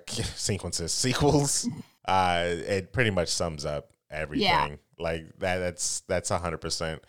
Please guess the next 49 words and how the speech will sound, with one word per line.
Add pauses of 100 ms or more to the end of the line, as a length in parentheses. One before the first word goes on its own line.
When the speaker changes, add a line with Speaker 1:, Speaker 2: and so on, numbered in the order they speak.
(320)
Speaker 2:
So
Speaker 1:
That
Speaker 2:
Sam
Elliott
stated
the
Catholic
Church
lambasted
them,
and
I
think
it
scared
New
Line
off.
Speaker 1:
Yep.
Speaker 2:
A
hundred
percent. (140)
Speaker 1:
Yeah. (840)
That,
I
mean,
he
was
correct
in
thinking
that
way. (880)
I,
it,
it's, (220)
I,
I
mean,
it's
sad, (260)
you
know, (160)
'cause
you,
I
don't
think
any